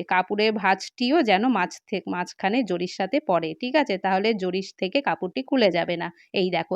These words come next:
এইভাবে, এই দেখো ধরে এইভাবে ভাঁজ নেবে। দেখলে কাপড়ের টুকরোটিও ভাঁজ হয়ে গেল, দিয়ে রান সেলাই দিয়ে নেবে এইভাবে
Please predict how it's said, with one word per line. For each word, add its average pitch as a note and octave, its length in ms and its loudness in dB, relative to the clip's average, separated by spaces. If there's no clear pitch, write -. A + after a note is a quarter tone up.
এইভাবে, G3+ 440 4
এই F3 120 -4
দেখো F3+ 220 -2
ধরে F#3 280 2
এইভাবে G3 480 2
ভাঁজ F#3 320 2
নেবে। G#3 220 2
দেখলে D4 340 4
কাপড়ের G#3+ 400 2
টুকরোটিও A3+ 540 -2
ভাঁজ G#3 260 6
হয়ে G#3 160 4
গেল, A3 240 4
দিয়ে G#3+ 200 0
রান G3 220 4
সেলাই G#3+ 360 4
দিয়ে E3+ 200 -2
নেবে F3 280 -4
এইভাবে F#3 400 0